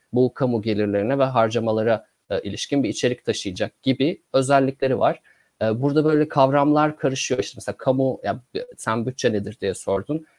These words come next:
Ben sana işte kamu gelirlerini ve harcamalarını gösteren bir doküman dedim. Dokümanın formundan, şeklinden, usulünün farklı olduğuna vesaire bahsettim. Ama bunun, bütün bunlar ne demek? E,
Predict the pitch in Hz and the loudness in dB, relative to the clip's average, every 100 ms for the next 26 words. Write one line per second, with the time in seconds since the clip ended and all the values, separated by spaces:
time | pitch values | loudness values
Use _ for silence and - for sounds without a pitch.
0 | - 113 117 110 107 131 - 127 - 127 | -4 -4 -2 -2 0 -2 0 -2 0 -2
1 | 117 113 110 104 101 131 123 117 110 113 | 0 0 0 0 0 0 2 0 0 0
2 | 107 107 113 107 - 107 135 139 135 - | 0 0 0 -2 -2 -2 0 0 -2 -2
3 | 123 110 95 85 90 - _ _ _ 117 | -2 -2 -4 -8 -14 -20 _ _ _ -2
4 | 113 117 110 110 113 107 107 107 107 107 | 0 -2 -2 -2 -2 0 0 -2 -2 -4
5 | 101 104 107 - 107 117 - 117 113 - | -2 -2 -2 -4 -4 -2 2 2 4 4
6 | 107 101 110 117 107 98 92 117 113 - | 6 4 -2 -4 -2 -2 0 0 0 -2
7 | - - 180 _ _ 120 143 143 143 139 | -6 -4 -4 _ _ 0 2 4 2 0
8 | 151 143 151 156 156 123 151 - - - | 0 4 4 6 4 2 0 -2 -8 0